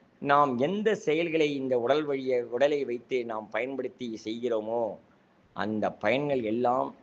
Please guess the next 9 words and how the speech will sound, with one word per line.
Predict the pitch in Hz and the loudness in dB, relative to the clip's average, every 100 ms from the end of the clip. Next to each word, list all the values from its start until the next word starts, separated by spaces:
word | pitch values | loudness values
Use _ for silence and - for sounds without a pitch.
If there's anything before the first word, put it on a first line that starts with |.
| - - | -20 -8
இந்த | 110 98 | -4 -2
உடலை | 92 127 160 160 156 | 2 4 4 4 0
விட | 143 139 151 190 - - | -4 0 8 8 8 2
அந்த | - 107 92 | -8 -6 -6
உடலைக்குள் | 95 117 147 160 165 160 151 - _ - 196 247 | -2 0 2 2 0 -2 -6 -12 _ 0 2 4
இருக்கும் | 208 202 196 - 165 151 | 2 2 0 0 0 2
ஆன்மாதான் | 117 139 170 170 170 180 196 190 | 4 4 4 4 6 6 4 2
அதை | 147 120 | 0 -2
செய்கிறது. | 113 101 92 85 80 82 82 76 | -4 -8 -6 -6 -6 -6 -8 -10